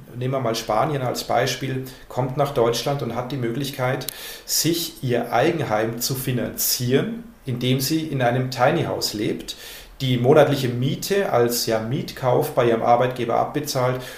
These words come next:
und, na, so ein Tiny House steht nun mal auf Rädern und ihr Häuschen später auch wieder mit nach Hause nehmen kann. Viele haben ja große Grundstücke, wo man das dann dementsprechend wieder platzieren könnte.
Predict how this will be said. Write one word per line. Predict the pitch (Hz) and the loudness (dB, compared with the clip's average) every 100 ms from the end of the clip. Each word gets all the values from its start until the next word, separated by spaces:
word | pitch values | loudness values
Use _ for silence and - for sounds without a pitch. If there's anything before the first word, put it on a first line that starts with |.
| - - | -16 -4
und, | 117 113 110 - | 0 0 -2 -2
na, | 117 | -2
so | 120 | 0
ein | 113 | -2
Tiny | 113 120 | 0 2
House | 123 123 | 2 -2
steht | - 120 | -4 -4
nun | 113 | 0
mal | 113 | 0
auf | 110 - | 0 0
Rädern | 120 127 123 147 - - - | 0 2 0 -4 -14 -20 -8
und | - 151 - | -2 -2 -2
ihr | 143 117 | -2 -2
Häuschen | 110 120 151 165 180 226 - - - - | 0 2 2 0 -2 -4 -10 -20 -20 -12
später | - - 131 127 190 185 120 | -8 0 2 4 2 2 0
auch | 120 | 0
wieder | 127 113 | 0 -2
mit | 107 135 - - - | -2 -4 -6 -14 -8
nach | 139 135 | -4 2
Hause | 175 160 | 2 2
nehmen | 117 107 | -2 -2
kann. | 104 101 101 | -4 -6 -6
Viele | - 156 127 | -4 -2 2
haben | 147 | 2
ja | 160 | 2
große | - 123 123 | 0 0 0
Grundstücke, | 123 151 196 - - 104 - | 0 2 2 0 -2 -6 -4
wo | 107 | -4
man | 110 104 - | 0 -2 -2
das | 101 - - - - | -2 -2 -4 -10 -14
dann | - 110 | -6 -6
dementsprechend | 101 104 - 98 - | -4 -6 -6 -8 -8
wieder | 107 117 | -8 -6
platzieren | 156 - 110 | -4 -2 -4
könnte. | - - - | -8 -14 -18